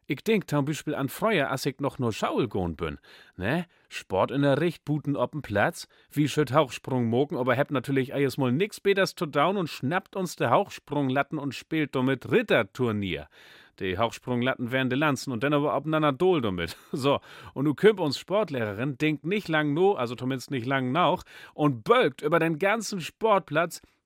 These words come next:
"Bist ihr denn des Teufels?" <laughs>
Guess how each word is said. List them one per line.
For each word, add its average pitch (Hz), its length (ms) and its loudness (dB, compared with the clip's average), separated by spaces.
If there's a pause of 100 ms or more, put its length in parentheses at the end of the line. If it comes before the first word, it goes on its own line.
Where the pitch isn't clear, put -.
"Bist 311 420 2
ihr 262 220 2
denn 262 380 -2
des 262 320 0
Teufels?" 262 760 0
<laughs> 143 80 -6